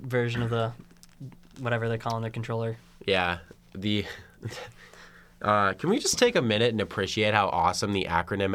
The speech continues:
Speaker 2: Xbone is?
Speaker 1: Yeah, it's great.
Speaker 2: <laughs> Like, that's just the best that that happened.
Speaker 1: I'm going to assume you're, you're getting one day one as well.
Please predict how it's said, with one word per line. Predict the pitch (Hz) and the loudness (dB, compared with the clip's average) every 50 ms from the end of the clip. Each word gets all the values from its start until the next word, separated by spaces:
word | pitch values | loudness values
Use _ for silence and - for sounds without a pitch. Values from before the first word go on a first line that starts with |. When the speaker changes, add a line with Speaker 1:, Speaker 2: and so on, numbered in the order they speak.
| - - | 0 -2
Speaker 2:
Xbone | 82 85 85 - - 90 95 95 95 98 98 98 87 | -2 -4 -2 -6 -8 -2 -2 0 0 2 0 0 0
is? | 90 95 98 101 104 101 - | 0 0 0 0 -2 -2 0
Speaker 1:
Yeah, | 147 143 135 123 120 120 | 2 2 2 2 2 0
it's | 117 - | -2 -6
great. | - - 131 131 131 120 113 113 131 131 | -4 0 2 2 4 2 0 -2 -6 -8
Speaker 2:
<laughs> | - - - - - 233 220 196 180 175 175 - - - | -8 -6 -6 -4 -4 -4 -6 -6 -8 -8 -10 -12 -14 -10
Like, | - 107 110 110 110 - | -2 0 2 2 2 2
that's | 113 110 131 143 - - | 2 2 2 0 0 -2
just | 202 196 - - | -2 -2 0 0
the | 131 120 | -2 -2
best | 117 - 98 95 92 90 - - | 0 2 2 2 2 0 -4 -6
that | 95 87 | -6 -4
that | - 92 87 85 | -2 -2 -2 -2
happened. | 85 80 80 80 - 85 80 78 76 76 - - | -2 -2 -4 -4 -4 -6 -6 -6 -8 -8 -4 -2
Speaker 1:
I'm | 156 147 147 | 0 0 2
going | 156 151 139 | 0 0 0
to | 147 143 | 0 0
assume | 131 - 147 139 131 127 | 0 0 0 2 2 2
you're, | 131 131 131 127 127 - | 2 2 2 0 -2 0
you're | 160 139 131 | 0 0 2
getting | 123 127 131 127 127 | 2 2 2 2 2
one | 123 123 123 120 | 2 2 2 4
day | 123 120 123 | 4 2 2
one | 120 120 120 123 | 4 2 2 2
as | 120 117 | 2 2
well. | 120 120 120 123 135 127 | 2 2 2 2 0 -2